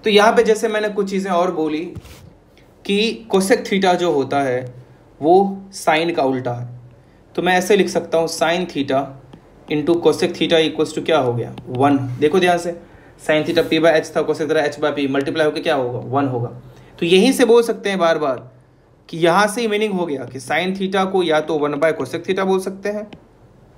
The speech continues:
या फिर cosec theta को one by sine theta बोल सकते हैं, है ना। तो ये भी आपको याद होना चाहिए। अब ये याद है तो बाकी दोनों याद है, है ना। वैसे ही cos theta into sec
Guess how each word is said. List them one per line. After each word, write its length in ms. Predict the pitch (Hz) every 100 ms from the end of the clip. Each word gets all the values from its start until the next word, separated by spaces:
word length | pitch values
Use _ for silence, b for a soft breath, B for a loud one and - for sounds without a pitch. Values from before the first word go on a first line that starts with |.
| - - - - - - - - - B B B -
या 140 | 151 147
फिर 220 | 156 -
cosec 300 | 170 165 202
theta 300 | 190 170 160
को 140 | 156 160
one 180 | 135 120
by 160 | 131
sine 180 | 123 214
theta 220 | 220 208
बोल 120 | 190 185
सकते 300 | 175 - 156
हैं, 60 | - - - - - - - - - - B B B B -
है 80 | -
ना। 100 | 240 196 - - _ -
तो 60 | 190
ये 240 | 165 196
भी 140 | 202 220
आपको 260 | 185 - 175
याद 240 | 160 156
होना 180 | 143 131
चाहिए। 220 | 123 131
अब 120 | 151 156
ये 220 | 170 247
याद 260 | 254 240 214
है 180 | 233 226 b b b
तो 60 | 135
बाकी 280 | 123 120 127
दोनों 260 | 151 208 220
याद 220 | 190 175
है, 100 | 185 - _ _ _ _ _ _ _ _ _ _ _ _ _
है 100 | 175
ना। 300 | 208 196 - - -
वैसे 280 | 165 170 220
ही 120 | 196
cos 300 | 190 202 214
theta 320 | - 196 196 208 196
into 280 | 175 170 202 202 B B -
sec 340 | - - 208